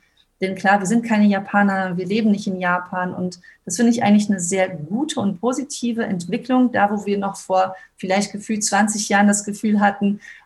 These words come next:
ähm, „Ach, wir, wir müssen ja Manga in Japan spielen lassen, damit es aussieht und sich anfühlt wie ein Manga.“ Und auch,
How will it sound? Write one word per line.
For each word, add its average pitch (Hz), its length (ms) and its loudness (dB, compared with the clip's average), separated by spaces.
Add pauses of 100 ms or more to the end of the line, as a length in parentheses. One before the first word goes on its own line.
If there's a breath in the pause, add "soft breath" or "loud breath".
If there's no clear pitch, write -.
ähm, 196 300 2
„Ach, - 200 -2
wir, 202 180 0
wir 202 160 2
müssen 254 460 6
ja 185 120 4
Manga 180 340 6
in 185 220 -2
Japan 202 360 2
spielen 214 420 0
lassen, 170 260 2
damit 175 300 2
es - 340 -2 (120)
aussieht 214 580 2
und 196 120 0
sich 185 200 -4
anfühlt 196 500 -2
wie 180 120 -2
ein 175 180 0
Manga.“ 202 440 2 (420 loud breath)
Und 190 400 -2 (100)
auch, 175 160 -2